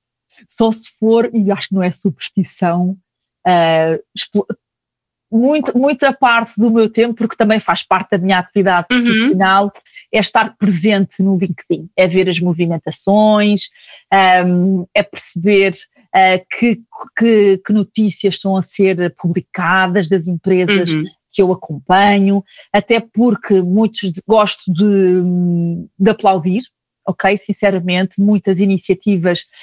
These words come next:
Speaker 2: Uhum.
Speaker 1: e, e muito crescimento de negócio que veja acontecer, felizmente, no, no último ano. E também gosto de, de perceber as movimentações e, e naturalmente,
Speaker 2: Claro.
Speaker 1: estar presente para novos candidatos que nos queiram conhecer.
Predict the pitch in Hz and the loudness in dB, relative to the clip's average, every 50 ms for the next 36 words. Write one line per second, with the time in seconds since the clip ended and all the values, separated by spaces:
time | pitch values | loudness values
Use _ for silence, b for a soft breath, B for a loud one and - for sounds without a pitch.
0 | B B 254 254 233 214 214 208 214 208 208 - - - 226 214 214 233 226 226 | B B -2 0 0 2 2 2 2 2 0 -2 0 2 2 4 4 2 2 0
1 | - - - - - - 214 202 208 220 208 - - - - 175 190 196 185 190 | -4 -8 -8 -6 -4 -2 0 2 2 0 0 -2 -6 -6 -4 -2 0 0 2 2
2 | 202 190 185 - - 190 - - - 175 202 196 185 - 185 180 175 - 196 190 | 2 0 0 -2 -4 -6 -8 -6 -4 -2 0 0 0 0 -2 -4 -2 -2 -4 -4
3 | - - - 208 196 185 190 - - - _ _ _ _ - 190 190 160 190 196 | -4 -2 0 0 0 0 0 -4 -10 -20 _ _ _ _ -4 -4 -2 0 0 0
4 | 196 196 180 175 - - 185 185 185 185 185 175 190 185 185 190 185 185 - 190 | 0 0 -2 -4 -6 -6 -2 0 0 0 0 0 0 2 2 2 0 0 0 0
5 | 175 175 180 175 165 170 180 190 196 220 269 262 B B B B B B B B | 2 2 2 2 2 2 2 2 2 2 0 -2 B B B B B B B B
6 | B 349 359 - 294 233 220 214 240 233 226 233 233 208 - - _ - 196 185 | B -2 0 2 2 2 2 2 2 2 2 0 0 0 -2 -6 _ -6 -2 0
7 | 233 233 226 226 226 208 - - - - - - 226 233 226 220 208 214 226 208 | 2 2 2 2 0 -2 -6 -10 -14 -14 -6 -2 0 0 0 0 -2 -2 -2 -2
8 | 208 220 214 226 214 226 214 202 - - 233 311 403 403 - 226 - - 214 175 | 0 0 0 0 0 -2 -4 -4 -4 -4 -4 -2 -2 -2 0 -2 0 0 -2 -2
9 | - - 202 190 - 175 196 175 175 180 185 180 170 202 180 175 175 - _ 170 | 0 -2 -2 -2 0 0 0 0 2 0 -2 -2 -2 0 0 0 -2 -2 _ -12
10 | 156 156 185 185 185 180 175 - - B B B B B B _ - 196 196 196 | -4 -2 -2 0 0 -2 -4 -8 -12 B B B B B B _ 0 2 2 2
11 | 190 190 196 196 190 - - - 202 196 185 196 185 - - - - 202 185 - | 2 2 2 0 0 -2 -2 -2 -2 0 0 0 -2 -2 -4 -8 -6 -6 -6 -4
12 | - 214 202 196 202 196 - - 214 - - - 269 254 247 - | -2 0 0 2 0 -2 -4 -8 -12 -10 -6 -4 -4 -4 -4 -4